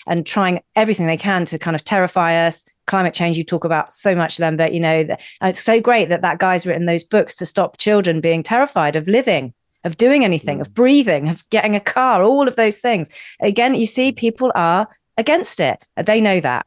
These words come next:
They know that. And they're very, very, very frightened. So let's see if we can keep them on the run. That's all I can say.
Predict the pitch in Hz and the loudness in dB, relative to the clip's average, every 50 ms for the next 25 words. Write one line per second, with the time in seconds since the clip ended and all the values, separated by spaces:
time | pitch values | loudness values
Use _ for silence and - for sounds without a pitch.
0 | _ _ - 175 175 175 175 160 160 156 151 147 135 127 - - 151 147 147 147 | _ _ -2 0 0 2 2 2 2 0 0 0 -2 -2 -4 -4 -4 -2 -2 -2
1 | 147 143 165 170 175 175 175 175 170 170 170 170 - 170 165 165 165 160 160 156 | -2 -2 -2 0 0 2 2 0 0 0 0 0 0 0 0 2 2 2 0 0
2 | 151 156 156 156 151 151 151 - - 151 147 147 139 - - 78 147 139 - - | 0 0 0 2 0 -2 -4 -4 -6 -4 -4 -4 -4 -6 -6 -10 -10 -8 -6 -4
3 | 160 156 160 165 - - - - 175 156 170 170 160 180 160 - 190 180 190 190 | -2 0 0 0 0 -2 -4 -6 -6 -6 -6 -4 -4 -4 -4 -2 -4 -2 -2 0
4 | 196 190 196 208 202 175 170 180 220 247 196 156 170 190 - - 147 151 170 185 | 0 0 2 2 0 2 2 2 2 2 0 0 -2 -4 -2 -2 -2 -2 -2 -2
5 | - - 147 - - 131 135 151 170 | -4 -8 -12 -10 -8 -8 -6 -6 -8